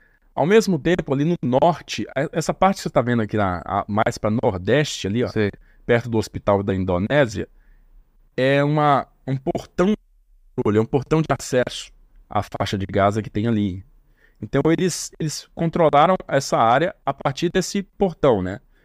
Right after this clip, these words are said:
Speaker 1: Porque eu creio que essa região é uma região muito utilizada tanto pra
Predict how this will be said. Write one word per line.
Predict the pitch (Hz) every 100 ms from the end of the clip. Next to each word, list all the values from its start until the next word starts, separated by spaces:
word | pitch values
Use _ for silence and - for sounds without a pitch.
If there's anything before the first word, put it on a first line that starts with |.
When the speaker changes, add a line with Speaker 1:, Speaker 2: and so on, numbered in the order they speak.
| _ _
Speaker 1:
Porque | - 202 - 165 - _ _ _
eu | 220
creio | 240 180 208 185
que | 113
essa | 127 120
região | 131 101 113 147 - -
é | 117
uma | 143 123
região | 110 113 135 - _ _ _ _ -
muito | 123 160 208
utilizada | 185 - 117 92 95 101 - - _ _ - _ _ _ - - - _ - - - - - - _ -
tanto | 135 143
pra | 135 117 107 95 82